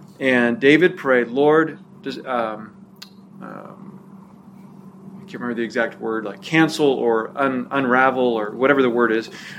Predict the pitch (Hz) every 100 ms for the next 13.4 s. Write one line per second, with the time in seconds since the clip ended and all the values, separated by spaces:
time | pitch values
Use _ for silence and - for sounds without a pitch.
0 | - 117 110 110 104 104 - 156 175 165
1 | 156 151 151 123 117 - 120 139 156 -
2 | 139 139 123 120 117 110 113 127 117 -
3 | - - - - - - - - - -
4 | - - 156 143 190 202 185 - 151 160
5 | 156 139 127 143 143 123 120 127 - 123
6 | 113 - - - _ _ - _ - _
7 | - - - - - 123 135 180 165 165
8 | 160 147 - 127 147 165 170 170 175 175
9 | 185 196 - - - 143 156 143 135 156
10 | - 156 135 147 - - - - - 160
11 | 170 156 147 - 170 165 170 147 139 147
12 | 156 156 139 - 127 147 143 131 113 104
13 | 147 202 120 131